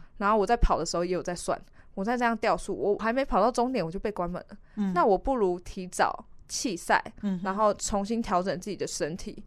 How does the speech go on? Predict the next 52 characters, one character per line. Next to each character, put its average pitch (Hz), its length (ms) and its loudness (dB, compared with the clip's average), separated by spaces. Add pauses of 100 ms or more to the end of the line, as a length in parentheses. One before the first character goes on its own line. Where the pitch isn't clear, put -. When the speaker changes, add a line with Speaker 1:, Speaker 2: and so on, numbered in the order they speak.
Speaker 2:
嗯， 196 300 -2
嗯， 185 180 -6
嗯。 196 80 -10
Speaker 1:
然 185 140 -4
后 190 440 4 (200)
就 240 120 -2
是 240 120 2
不 202 120 0
要 196 120 10
让 214 120 4
自 220 180 -6
己 151 180 -10
元 156 200 -2
气 185 200 -6
大 180 220 2
伤， 185 280 -8
反 170 240 -2
而 170 120 -4
可 208 180 -6
以 180 300 -4 (200)
更 240 180 0
快 214 240 4
的 247 160 2
去 190 300 -6
接 190 340 0
续 202 240 -6
下 190 300 2
一 175 40 -2
场 - 220 -10
的 - 100 -14
比 - 140 -16
赛。 - 280 -4
Speaker 2:
嗯。 202 500 -4
Speaker 1:
因 269 60 2
为 285 100 6
其 202 180 -2
实 220 160 -6
蛮 202 240 0
多 220 160 0
选 185 240 -2
手 - 300 -2
都 175 120 2
是， 185 400 -6 (420)
哦， 185 100 -2
我 170 160 -4
就 196 100 -6
是 190 140 -4
要 190 100 2
傻 175 220 -4
傻 - 180 -4
的 - 160 -8
跑， - 240 -6